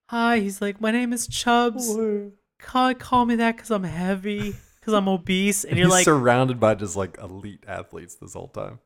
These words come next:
Speaker 2: Yeah.
Speaker 1: Uh, but, I mean, but he just, it, this self-deprecating
Speaker 2: Yeah.
Speaker 1: sense, uh, of, of almost pride that he has when he says this is, is so weird. But you have all these beautiful moments where, like, he,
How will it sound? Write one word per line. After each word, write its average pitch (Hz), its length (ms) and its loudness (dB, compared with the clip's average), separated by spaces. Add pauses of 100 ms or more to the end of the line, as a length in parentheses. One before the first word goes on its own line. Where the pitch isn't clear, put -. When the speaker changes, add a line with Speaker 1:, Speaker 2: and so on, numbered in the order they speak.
Speaker 2:
Yeah. 50 140 -20 (400)
Speaker 1:
Uh, - 200 -10
but, 202 240 -6
I - 180 -4
mean, 170 180 -8
but 156 140 -2
he 156 140 -6
just, 156 320 -8
it, 147 240 -6
this 156 240 -2 (140)
self-deprecating 131 1300 0
Speaker 2:
Yeah. 113 40 -6
Speaker 1:
sense, - 680 -2 (1200)
uh, 71 340 -14
of, 113 220 -2
of 123 180 -14
almost 165 380 -2
pride 196 480 -4
that 117 100 0
he 110 100 -2
has 110 360 0
when 113 100 -6
he 117 120 -8
says - 340 -4
this 131 200 -4
is, 120 120 -8
is 135 180 -8
so - 240 -2
weird. 190 340 -4
But - 160 0 (380)
you 175 80 -16
have 190 220 -6 (120)
all 185 260 0
these 220 280 -6 (380)
beautiful 190 800 -8
moments 139 680 -2 (320)
where, 127 180 -2
like, 123 240 0 (260)
he, - 140 -20